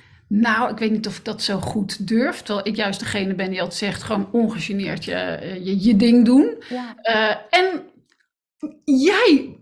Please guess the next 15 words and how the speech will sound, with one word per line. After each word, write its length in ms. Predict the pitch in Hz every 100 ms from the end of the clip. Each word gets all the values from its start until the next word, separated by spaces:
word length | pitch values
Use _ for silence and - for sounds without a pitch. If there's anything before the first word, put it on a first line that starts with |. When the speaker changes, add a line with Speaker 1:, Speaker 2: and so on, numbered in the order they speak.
| -
Speaker 1:
slingert 460 | - 339 381 294
dat 220 | 254 247
aan 200 | - 294
dat 140 | 247 233
je 100 | 247
zegt: 240 | 220 220 -
ja, 240 | 220 - -
is 240 | 427 453
dat 160 | 494 494
niet 180 | 330
wat? 200 | 302 277
Toen 140 | - 247
dacht 120 | -
ik, 120 | 214
ja, 100 | 247